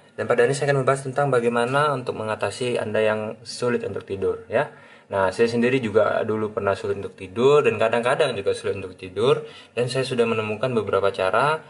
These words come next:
untuk menghilangkan susah tidur ini berdasarkan penyebab yang ada. Nah, langsung aja, kalau saya sendiri, saya memiliki tiga penyebab yang biasanya saya alami. Yang pertama adalah gadget atau, ya, alat elektronik, ya, misalkan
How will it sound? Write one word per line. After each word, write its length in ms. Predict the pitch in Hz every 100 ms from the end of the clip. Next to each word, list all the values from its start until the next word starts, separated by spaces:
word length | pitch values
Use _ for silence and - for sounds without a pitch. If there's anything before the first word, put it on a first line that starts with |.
| -
untuk 320 | - 113 127
menghilangkan 800 | 123 113 104 104 101 127 131 127 - _ _ -
susah 320 | 117 117 117
tidur 240 | 110 104
ini 240 | 98 120 139
berdasarkan 640 | 110 104 98 104 123 135
penyebab 400 | 113 101 98 98
yang 160 | 90 90
ada. 320 | 90 82 - _ _ _ 104
Nah, 80 | 95
langsung 320 | 104 120 104
aja, 400 | 98 117 160 - - - -
kalau 160 | 120 135
saya 240 | 131 117
sendiri, 400 | 107 98 120 139 135
saya 160 | 120
memiliki 480 | 117 107 107 104 117
tiga 320 | 135 147 160
penyebab 320 | 117 98 98 98
yang 160 | 101 95
biasanya 400 | 90 - 92 107
saya 480 | 101 90 92 98 90
alami. 480 | 90 90 110 104 - - - - 101
Yang 240 | 101 101
pertama 400 | 107 117 127 101
adalah 240 | 104 98
gadget 560 | 92 90 87 110 - - -
atau, 800 | - - 120 135 139 139 135 135
ya, 240 | 87 87 90
alat 160 | 95 90
elektronik, 560 | 95 - 104 110 101
ya, 160 | 104 113
misalkan 640 | 98 95 92 104 104 104